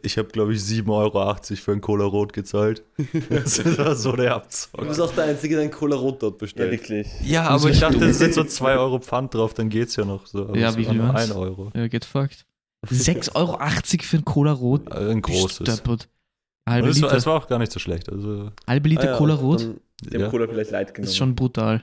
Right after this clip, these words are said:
Speaker 2: Na, nach dem Konzert chillen wir schon so draußen, weißt du, auf gemütlich. Wir warten, dass die
Speaker 4: Ja,
Speaker 2: an-, dass
Speaker 4: man muss noch
Speaker 2: alle
Speaker 4: dazu sagen, Gasometer, wer noch nicht dort war, die Garderobe dort, das ist wirklich ein Schlachtfeld.
Speaker 3: Das ist Dschungel. Das
Speaker 1: Ja.
Speaker 3: ist
Speaker 4: Es gibt
Speaker 3: Kevin
Speaker 4: eine
Speaker 3: Royce's Wild.
Speaker 4: Garderobe, für wie viele Leute passen da rein? Achthundert Leute waren locker dort.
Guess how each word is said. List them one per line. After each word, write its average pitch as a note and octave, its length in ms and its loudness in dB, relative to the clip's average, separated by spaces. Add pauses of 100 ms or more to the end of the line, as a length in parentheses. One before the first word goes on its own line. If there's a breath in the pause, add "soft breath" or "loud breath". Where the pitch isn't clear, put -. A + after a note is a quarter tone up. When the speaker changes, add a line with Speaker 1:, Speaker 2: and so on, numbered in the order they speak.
(100)
Speaker 2:
Na, A2+ 260 -4
nach A#2+ 300 -2
dem C#3+ 140 -6
Konzert A#2 680 -4
chillen D#3+ 260 -2
wir D#3 100 0
schon C#3+ 180 -2
so C3 120 0
draußen, C3 600 -2
weißt C#3 240 -2
du, C3 40 -2
auf - 120 -10
gemütlich. D3+ 520 -4
Wir A2+ 100 -4
warten, A#2 340 0
dass A#2 140 -4
die C#3+ 80 2
Speaker 4:
Ja, C#3+ 100 6
Speaker 2:
an-, A#2+ 260 -4
dass B2+ 100 2
Speaker 4:
man D3 100 4
muss E3 120 6
noch D#3 80 4
Speaker 2:
alle A#2+ 100 4
Speaker 4:
dazu A#2+ 220 0
sagen, C#3 460 0 (120)
Gasometer, B2+ 520 2
wer A#2+ 80 2
noch A#2+ 80 2
nicht B2 200 -2
dort A2+ 160 0
war, C3 240 2 (640)
die - 20 -2
Garderobe B2 500 0
dort, D3 400 0 (420)
das C3 140 -2
ist C#3 140 0
wirklich C#3+ 280 0
ein B2 80 0
Schlachtfeld. A2+ 680 -2
Speaker 3:
Das A2 140 -4
ist - 120 -12
Dschungel. A#2 440 0
Das G#2+ 120 4
Speaker 1:
Ja. A#2+ 60 4
Speaker 3:
ist G#2+ 60 4
Speaker 4:
Es - 40 2
gibt B2+ 120 6
Speaker 3:
Kevin C#3 120 2
Speaker 4:
eine C#3+ 120 8
Speaker 3:
Royce's E3+ 80 6
Wild. C#3 60 0
Speaker 4:
Garderobe, D#3 560 4
für C#3 140 2
wie C3 80 2
viele B2+ 120 4
Leute B2 180 0
passen A#2+ 240 -2
da B2+ 60 2
rein? B2 160 2
Achthundert C3+ 360 -2
Leute B2+ 280 -2
waren B2 200 2
locker A#2+ 260 -2
dort. B2+ 340 0